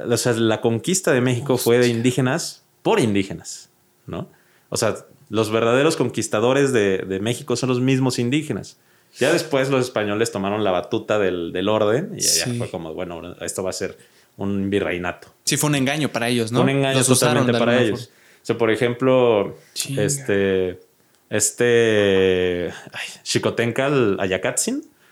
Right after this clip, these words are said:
Speaker 2: Sí me suena. Lo
Speaker 1: Eh,
Speaker 2: vi en alguna clase.
Speaker 1: ajá, Xicotencal Ayacatzin, que era el, uno de los caciques de las cuatro tribus,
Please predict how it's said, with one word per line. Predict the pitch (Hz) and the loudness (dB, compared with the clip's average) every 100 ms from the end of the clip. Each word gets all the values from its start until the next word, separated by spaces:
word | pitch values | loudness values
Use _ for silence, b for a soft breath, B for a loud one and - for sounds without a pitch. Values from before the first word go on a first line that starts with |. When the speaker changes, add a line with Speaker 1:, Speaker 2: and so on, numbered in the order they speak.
| B - | B -6
Speaker 2:
Sí | - | 0
me | 131 | 0
suena. | 120 120 113 - | 2 0 -2 -2
Lo | 123 | 2
Speaker 1:
Eh, | 123 | 4
Speaker 2:
vi | 131 139 | 4 2
en | 135 123 | 0 0
alguna | 113 117 123 | 0 0 -2
clase. | 117 107 | -2 0
Speaker 1:
ajá, | 110 101 | 0 -2
Xicotencal | - 110 101 117 135 | -2 -2 0 0 0
Ayacatzin, | 131 127 131 123 131 117 | 2 0 0 -2 -2 0
que | 101 | 2
era | 110 117 | 2 0
el, | - | 0
uno | 117 117 | 0 2
de | 110 | 2
los | 98 95 92 92 90 - | 4 2 2 0 -2 -4
caciques | 95 92 120 120 110 92 | -4 -4 -6 -2 0 0
de | 92 | -2
las | 90 | -4
cuatro | - 107 110 107 | -4 -4 -2 -2
tribus, | 110 110 104 98 95 - - | 0 0 2 0 -2 -4 -12